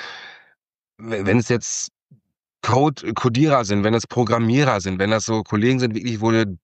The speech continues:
m-, mega datenintensive Anwendung haben, ja,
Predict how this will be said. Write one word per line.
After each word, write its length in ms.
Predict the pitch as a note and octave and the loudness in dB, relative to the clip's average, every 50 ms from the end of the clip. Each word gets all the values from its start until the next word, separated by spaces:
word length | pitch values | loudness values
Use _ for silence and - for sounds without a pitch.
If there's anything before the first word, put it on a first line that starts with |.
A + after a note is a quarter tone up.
| _ _ - | _ _ -4
m-, 500 | A2+ A2+ A2 G#2+ A2 A2 G#2 G#2 G#2 F#2+ | 0 2 2 4 2 2 0 -2 -4 -6
mega 500 | E2 F2 G#2+ G#2+ A2+ C3 C#3+ C#3+ C3 A2+ | -4 -2 0 2 2 4 2 2 0 -2
datenintensive 1040 | G2+ F#2 A2+ A2+ - D#3 D3 - C#3+ B2+ A#2 - A#2+ A2+ A2 G2 A2 A#2 G#2+ A2 - | 0 0 0 0 0 0 0 0 2 2 2 2 2 2 2 2 2 2 2 2 2
Anwendung 560 | - D#3 F#3+ F#3 E3 B2+ G#2+ G2 F2+ F2 D#2+ | 2 4 4 4 4 2 2 0 0 0 -2
haben, 500 | E2 D#2 - _ _ _ - - - D2+ | -4 -6 -8 _ _ _ -14 -12 -8 -4
ja, 120 | G2 A#2+ | -4 -4